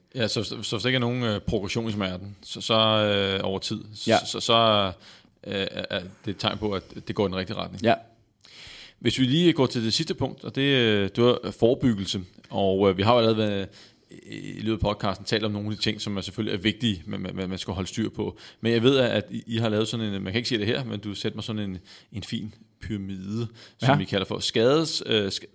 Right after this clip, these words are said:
Speaker 1: forebyggelseshierarkiet.
Speaker 2: Ja.
Speaker 1: Øh, og, øh, h-, hvordan er den bygget op? Hvad, altså nede i bunden af pyramiden, det er jo altid de vigtigste ting.
Speaker 2: Ja.
Speaker 1: Og så oppe i toppen af pyramiden, det, det er de mindre vigtige ting.
Speaker 2: Ja.
Speaker 1: Så i, i, i bunden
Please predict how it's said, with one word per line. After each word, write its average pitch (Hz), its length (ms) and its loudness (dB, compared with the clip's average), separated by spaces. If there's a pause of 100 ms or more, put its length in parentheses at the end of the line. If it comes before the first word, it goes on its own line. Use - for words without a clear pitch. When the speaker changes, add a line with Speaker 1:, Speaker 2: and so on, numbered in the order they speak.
Speaker 1:
forebyggelseshierarkiet. 110 1300 -2 (320)
Speaker 2:
Ja. 123 140 4 (720)
Speaker 1:
Øh, 101 300 4
og, 101 340 4
øh, 95 460 2 (320)
h-, - 40 -12 (240)
hvordan 110 320 0
er 135 40 -2
den 135 140 -2
bygget 117 260 2
op? 107 120 -4
Hvad, 120 180 2
altså - 220 -6
nede 123 80 2
i 127 100 0
bunden 120 200 2
af 113 60 -2
pyramiden, 104 300 -4
det 101 100 -8
er 113 40 -2
jo 113 60 2
altid 110 180 -4
de 101 240 -10
vigtigste 110 420 -4
ting. - 200 -10 (220)
Speaker 2:
Ja. 113 200 4
Speaker 1:
Og - 80 -10
så 117 80 -4
oppe 104 220 -2
i - 40 -12
toppen 117 280 0
af 117 80 -6
pyramiden, 104 360 -10
det, 110 220 -8
det 113 80 -6
er 107 40 -6
de 113 140 -8
mindre 113 360 -4
vigtige 92 240 -10
ting. - 200 -10 (280)
Speaker 2:
Ja. 110 60 -8
Speaker 1:
Så 113 140 2
i, 113 120 4
i, 123 300 -2
i 117 40 0
bunden 147 380 -2